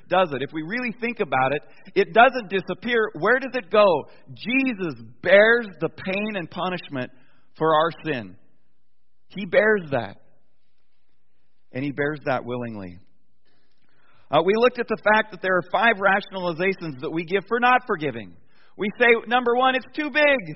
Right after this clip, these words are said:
It's too big. I can't forgive this." That's a rationalization. We say, "Time will heal it. If I ignore it long enough, it'll just go away." That will not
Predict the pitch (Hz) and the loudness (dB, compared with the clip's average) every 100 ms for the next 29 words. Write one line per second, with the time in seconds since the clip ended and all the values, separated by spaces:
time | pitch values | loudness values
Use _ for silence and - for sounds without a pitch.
0 | - - - - 240 - 294 254 285 262 | -16 -20 -20 -8 -8 -6 -6 0 2 4
1 | 233 - 254 240 233 214 214 180 156 - | 4 4 0 0 -2 0 2 2 0 0
2 | - - - - - 208 226 214 214 214 | -12 -20 -20 -10 2 2 2 2 2 2
3 | 214 208 180 208 196 190 214 240 233 - | 0 -6 -2 -2 -2 -8 -6 -4 -4 0
4 | 240 277 262 233 226 240 226 - - - | 4 4 4 0 2 4 4 0 -10 -12
5 | 185 226 226 190 220 285 285 226 247 254 | 0 4 4 2 2 4 6 6 4 4
6 | 247 240 240 262 254 - 262 262 254 254 | 4 4 4 0 0 -4 2 4 6 4
7 | 220 127 - - - 175 214 - 170 180 | 4 0 -6 -20 -2 4 4 2 -2 -2
8 | 190 202 | 0 2